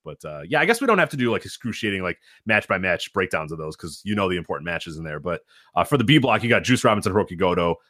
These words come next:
on that, uh, uh, Saturday, August eleventh show, which sounds awesome. Ishii, Sanada, uh, Kenny Omega, Kota Ibushi, and then Naito versus Zack Sabre Junior. So that's a killer. That is your show of the year right there. Like, so that's one that everyone's gonna be penciling in and looking at and, and hoping delivers. And I have no reason not to believe it's gonna deliver 'cause it's at fucking Budokan Hall as well. And it's sold out <laughs> Budokan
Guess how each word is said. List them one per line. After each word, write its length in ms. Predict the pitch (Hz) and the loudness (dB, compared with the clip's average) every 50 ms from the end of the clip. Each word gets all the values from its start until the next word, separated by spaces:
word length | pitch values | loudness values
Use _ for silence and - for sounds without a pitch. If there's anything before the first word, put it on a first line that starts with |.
| _ - | _ -2
on 200 | 73 82 87 87 | 0 0 2 2
that, 120 | 85 85 - - | 0 -2 -2 -4
uh, 240 | 69 - - - | -12 -12 -10 -10
uh, 200 | 82 82 85 82 | -6 -4 -2 -2
Saturday, 280 | 78 - 120 101 95 92 | 0 2 4 6 6 6
August 240 | 90 87 82 - - | 6 4 2 0 -2
eleventh 280 | 85 87 85 82 80 | 0 0 0 -2 -2
show, 140 | - - 87 | -2 -2 -2
which 140 | 78 80 - | -2 -2 -4
sounds 200 | - 95 85 78 | -2 -2 0 0
awesome. 320 | 82 78 78 - 87 85 - 110 | 0 0 0 -2 -4 -8 -4 -2
Ishii, 240 | 110 101 - 104 87 | -2 -2 -2 -2 -2
Sanada, 580 | - - 104 95 85 85 85 85 85 82 80 - _ _ - - - _ - | -2 -2 0 2 4 4 4 4 4 2 2 -2 _ _ -20 -20 -18 _ -2
uh, 260 | 85 82 80 78 78 78 - | 0 2 2 2 0 -2 -2
Kenny 220 | - 147 147 127 123 | 0 2 4 4 6
Omega, 320 | 117 117 110 107 104 98 | 6 6 6 6 4 4
Kota 220 | - - 107 101 | 4 4 2 2
Ibushi, 360 | 87 92 95 87 - - 107 92 | 2 2 -2 -2 0 0 0 0
and 80 | 87 | 0
then 120 | 92 90 90 | 0 0 0
Naito 300 | 90 87 - 92 85 76 | 0 -2 -2 -4 -6 -6
versus 220 | 80 80 - 82 80 | -6 -8 -8 -6 -6
Zack 120 | 82 78 | -6 -6
Sabre 200 | - - 76 76 | -6 -10 -12 -12
Junior. 200 | 69 71 71 69 | -12 -12 -14 -8
So 120 | - - 147 | 0 2 2
that's 100 | 165 - | 2 2
a 60 | - | -2
killer. 360 | - - - 120 104 85 76 - - - - _ - | -6 -2 0 0 0 0 -2 -6 -12 -20 -10 _ 4
That 200 | 135 160 156 151 | 6 6 6 6
is 140 | 139 107 | 4 2
your 80 | 113 107 | 0 -4
show 260 | - - - 113 101 | -4 -2 0 0 0
of 60 | 90 | 0
the 80 | 85 85 | -2 -4
year 160 | 85 85 78 | -6 -6 -6
right 160 | 78 78 71 - | -8 -8 -10 -10
there. 200 | 78 69 64 - - | -14 -16 -16 -16 -12
Like, 120 | - - - | -12 -12 -10
so 120 | - 95 | -4 0
that's 240 | 110 131 135 - - | 2 2 2 2 0
one 160 | 127 120 110 | 0 2 2
that 140 | 101 95 - - | 2 0 0 0
everyone's 380 | 117 120 107 107 98 92 87 | 0 2 2 2 0 0 -4
gonna 120 | 80 92 87 | -6 -8 -8
be 80 | 85 | -8
penciling 440 | - - 98 82 - - 92 85 85 | -6 -6 -6 -6 -6 -10 -8 -8 -6
in 120 | 85 85 80 | -8 -8 -8
and 140 | 82 85 | -10 -8
looking 260 | 87 85 - 87 87 87 | -8 -8 -8 -8 -8 -6
at 160 | 80 80 78 | -6 -6 -6
and, 140 | 82 78 _ _ _ _ _ - | -8 -10 _ _ _ _ _ -6
and 120 | 95 90 | -4 -4
hoping 360 | - - - 110 107 - 92 | -4 2 2 2 2 2 -2
delivers. 460 | 78 85 85 90 87 80 87 82 76 82 | -4 -2 -2 -2 -2 -2 -2 -4 -4 -4
And 100 | 82 78 | -4 0
I 100 | 98 104 | 0 0
have 100 | 95 92 | 2 0
no 80 | 90 | -2
reason 320 | 87 87 82 - 82 82 95 | -4 -4 -6 -8 -8 -2 0
not 180 | 120 131 117 | 2 2 2
to 60 | - | 0
believe 100 | 110 104 | -2 -4
it's 80 | 92 80 | -4 -2
gonna 140 | - 101 87 | -4 -4 -2
deliver 300 | 92 98 101 95 101 - | -2 -2 0 0 0 -2
'cause 420 | _ - - - _ - - 190 | _ -6 -20 -20 _ -4 -4 0
it's 40 | 170 | 0
at 120 | 196 - | 0 2
fucking 180 | - 185 - 135 | 2 2 2 2
Budokan 280 | 123 - 120 - 107 98 | 0 0 0 0 0 2
Hall 200 | 120 120 82 82 | 4 4 4 2
as 120 | 92 98 | 2 2
well. 140 | 135 135 92 | 2 2 2
And 80 | 92 101 | 2 2
it's 120 | - - | 2 2
sold 240 | - - 170 160 147 | 4 4 4 4 4
out 180 | 143 131 127 - | 4 2 0 0
<laughs> 20 | |
Budokan 340 | 220 208 156 - - 175 | -2 -2 -2 -4 -4 -4